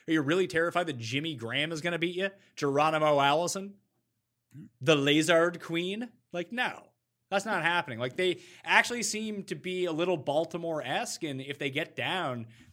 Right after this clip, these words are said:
things could snowball on them so easily, especially against this type of defense, that it's almost one of those things where, like, if the,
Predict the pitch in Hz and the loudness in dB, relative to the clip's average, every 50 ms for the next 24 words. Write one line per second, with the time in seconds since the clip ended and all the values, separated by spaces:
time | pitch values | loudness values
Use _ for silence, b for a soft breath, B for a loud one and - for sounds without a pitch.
0 | b b _ _ _ _ 185 185 185 175 - - 180 147 - - - 151 147 156 | b b _ _ _ _ 2 2 2 2 -2 -6 -6 -2 -2 -2 0 2 2 4
1 | 185 185 170 160 147 139 127 131 131 135 135 131 131 127 - - - - 156 147 | 4 4 4 4 4 4 4 0 -2 -2 -2 -4 -6 -6 -6 -6 -2 0 2 2
2 | 151 151 127 131 147 165 156 143 123 113 113 - - 139 139 135 156 147 143 135 | 2 0 -2 -2 -4 -4 -2 -4 -6 -6 -8 -6 -4 -4 -4 -4 -4 -4 -4 -2
3 | 123 131 131 127 127 135 127 - 143 131 120 120 104 107 117 143 165 - 117 98 | -4 -4 -6 -8 -8 -12 -8 -6 -6 -6 -6 -6 -10 -8 -8 -10 -8 -10 -12 -12
4 | 98 - - 120 120 117 B B B B B B 180 175 165 185 202 208 196 - | -10 -8 -6 -6 -8 -8 B B B B B B -2 2 2 2 2 2 0 -2
5 | 208 208 196 196 190 170 - 240 214 147 147 143 135 127 139 135 127 135 - _ | -2 -2 0 0 0 0 -2 -4 -4 -2 -2 -2 -2 0 0 -2 -2 -4 -4 _
6 | 160 156 - 151 135 120 | -6 -4 0 -2 -2 -2